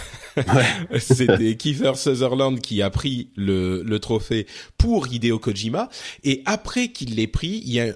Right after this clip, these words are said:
Speaker 2: eu un truc qui était mais complètement inattendu. C'est-à-dire que Jeff Keighley a,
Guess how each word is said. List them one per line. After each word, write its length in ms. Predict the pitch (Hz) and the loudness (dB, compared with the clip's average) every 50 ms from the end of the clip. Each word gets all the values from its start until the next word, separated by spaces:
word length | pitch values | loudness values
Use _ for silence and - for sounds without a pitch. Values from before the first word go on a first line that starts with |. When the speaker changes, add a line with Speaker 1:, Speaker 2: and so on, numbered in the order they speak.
| - - | -6 -6
Speaker 2:
eu 160 | 135 131 135 | -2 0 2
un 100 | 131 127 | 2 0
truc 240 | - - - 208 190 | 0 -2 -4 -4 -4
qui 100 | - 104 | -4 -6
était 180 | 98 - 104 92 | -4 -2 -2 -2
mais 100 | 90 85 | -2 -4
complètement 500 | - - 175 - 170 156 - - 147 139 | -4 -4 -2 -2 -2 -2 -2 0 0 0
inattendu. 600 | 120 107 104 98 - 113 104 101 113 170 247 - - - - - - - - - - | 0 0 0 0 0 -2 -2 -2 -2 -4 -6 -6 -8 -12 -14 -14 -14 -14 -14 -12 -8
C'est-à-dire 500 | - - 127 101 131 120 135 190 202 - | -6 -4 -4 -2 -2 -2 -2 -2 -2 -2
que 200 | - 131 120 107 95 | 0 0 0 0 0
Jeff 240 | - 165 175 - | 0 -2 -2 -2
Keighley 520 | - - 165 165 151 160 160 156 143 113 - _ - | -6 -10 -10 -8 -6 -6 -4 -4 -6 -8 -10 _ -6
a, 400 | 123 120 113 107 104 98 - | -2 0 0 0 0 -2 -4